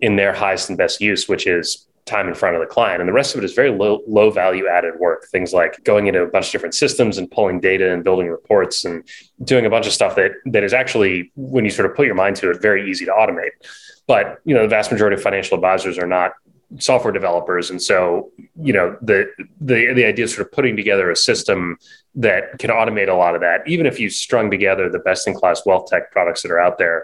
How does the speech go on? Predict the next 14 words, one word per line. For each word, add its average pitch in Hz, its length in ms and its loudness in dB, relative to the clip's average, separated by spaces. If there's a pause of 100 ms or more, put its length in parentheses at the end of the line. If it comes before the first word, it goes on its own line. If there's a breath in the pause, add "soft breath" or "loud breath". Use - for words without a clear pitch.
very 110 260 4
difficult 90 360 -6
to - 120 -18
do. 73 260 -2 (640 loud breath)
And 135 180 2
so 113 360 2
we 127 180 4
approach 123 320 2
it 120 40 -6
from 107 160 -4
a - 40 -10
position 101 320 -2
of, 95 80 0
okay, 104 280 0